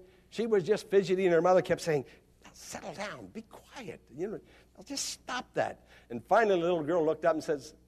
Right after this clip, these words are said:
"Mommy, can't we just give him the money and go?" <laughs>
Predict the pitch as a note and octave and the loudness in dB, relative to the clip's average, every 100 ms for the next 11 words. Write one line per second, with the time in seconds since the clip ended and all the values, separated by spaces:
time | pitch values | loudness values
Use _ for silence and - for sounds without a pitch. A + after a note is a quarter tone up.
0 | _ C4 B3 A#3 A3 - - - D4 A#3+ | _ -6 -2 2 2 0 -16 -6 -2 0
1 | G3 E3 D#3 B2 C#3 F#3 E3 D3+ D3 D#3+ | 0 2 -2 0 0 2 2 2 2 2
2 | D3+ B2+ A2+ C3+ D3 E3 - - - - | 0 -2 2 4 4 2 -2 -12 -16 -8
3 | - - D3 D3+ | -4 -2 0 -2